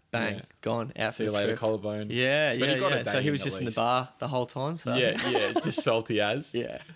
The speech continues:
Speaker 2: That's funny.
Speaker 1: Yeah.
Speaker 2: Yeah, sweet, sweet. I've never
Speaker 1: Yeah.
Speaker 2: been. Uh, oh, actually, I have once. I went to, I went on this. Um, I went skiing this day in Switzerland, and it
Speaker 1: Wow.
Speaker 2: was kinda like, um, this mountain that was in between Switzerland and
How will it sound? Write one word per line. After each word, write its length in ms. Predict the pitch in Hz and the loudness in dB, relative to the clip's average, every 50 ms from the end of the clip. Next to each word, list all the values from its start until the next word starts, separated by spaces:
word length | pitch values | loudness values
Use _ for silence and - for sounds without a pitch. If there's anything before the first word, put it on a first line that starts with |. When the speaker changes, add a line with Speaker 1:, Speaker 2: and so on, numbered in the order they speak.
| - - 143 | -14 -10 -6
Speaker 2:
That's 280 | - - 107 - - - | -2 0 0 0 0 0
funny. 220 | - 101 95 285 | 0 0 2 4
Speaker 1:
Yeah. 560 | 320 330 320 320 311 302 285 277 262 254 233 185 - - | 4 4 4 4 4 2 2 0 -2 -2 -4 -8 -6 -2
Speaker 2:
Yeah, 340 | 143 156 156 147 135 123 135 156 - - - | 2 2 4 2 2 0 -4 -10 -14 -16 -20
sweet, 400 | - - - 147 151 156 - - | -18 -8 -4 -2 -2 -2 -4 -4
sweet. 260 | - 151 151 156 - | -2 0 0 0 0
I've 160 | - 135 160 170 | 0 -2 0 2
never 180 | 190 208 208 196 | 2 2 2 2
Speaker 1:
Yeah. 40 | 135 | 2
Speaker 2:
been. 340 | 131 127 135 135 127 113 - | 2 2 2 0 -2 -4 -4
Uh, 360 | - 107 107 104 101 95 - - - - - - - - - - - - | -2 0 0 0 0 -2 -4 -6 -10 -20 -20 -20 -20 -20 -20 -20 -16 -12
oh, 280 | 135 131 127 131 143 143 | -10 -8 -8 -8 -8 -8
actually, 260 | 160 160 - - 151 143 | -10 -8 -6 -4 -2 0
I 20 | |
have 200 | 160 185 180 - | 0 0 0 2
once. 240 | 123 127 113 107 - | 2 2 2 2 4
I 60 | 117 | 4
went 200 | 131 160 175 - | 4 2 2 -2
to, 140 | - - - - | -4 -6 -6 -2
I 100 | - 117 | 0 0
went 200 | 123 143 170 185 | 2 2 2 0
on 100 | 202 220 | 0 -2
this. 320 | 135 107 107 - - - - - - - - - - - | -2 -2 -2 -4 -8 -10 -12 -16 -20 -20 -20 -20 -18 -10
Um, 280 | - 104 104 101 98 98 | -6 -4 -2 -2 0 0
I 40 | 117 | 0
went 160 | 135 135 113 | 0 -2 -2
skiing 600 | - - - - 110 110 110 110 107 104 98 95 | -4 -8 -4 0 2 2 2 2 2 0 -2 -4
this 180 | 92 - - - | -6 -8 -8 -6
day 300 | - 92 92 92 92 92 | -4 -2 0 0 -2 -2
in 360 | - - 92 92 90 87 85 | -4 -6 -6 -6 -6 -6 -8
Switzerland, 680 | - - - 107 113 - - - 90 87 82 85 92 - - - - - _ _ - | -10 -6 -4 -4 -4 -4 -6 -10 -10 -10 -10 -12 -14 -16 -20 -20 -20 -20 _ _ -8
and 80 | 127 135 | -4 -2
it 140 | 147 180 247 | -2 -2 -2
Speaker 1:
Wow. 40 | - | -2
Speaker 2:
was 160 | 107 107 - | -4 -6 -4
kinda 240 | - 113 110 107 104 | -2 -2 0 0 0
like, 400 | 101 98 95 92 95 - - - - | 0 0 0 0 -2 -4 -8 -8 -6
um, 240 | 95 95 92 92 92 | -6 -4 -4 -4 -6
this 180 | 92 90 - - | -6 -6 -6 -4
mountain 500 | 95 95 95 92 98 101 - - 95 92 | -2 -2 0 0 -2 -2 -2 -2 -2 -2
that 140 | 90 71 - | -2 -4 -4
was 300 | 95 92 87 90 - - - | -4 -6 -6 -8 -8 -4 -2
in 160 | 113 107 101 | 0 0 0
between 480 | 98 - - - 98 92 90 87 87 87 | 0 -2 -4 -4 -2 0 0 0 -2 -4
Switzerland 720 | - - - 101 98 - - - 95 92 92 87 87 85 - | -8 -6 -4 -4 -2 -2 -2 -2 -2 0 -2 -2 -4 -6 -6
and 420 | - 87 87 87 85 85 85 85 | -6 -6 -4 -4 -6 -6 -8 -10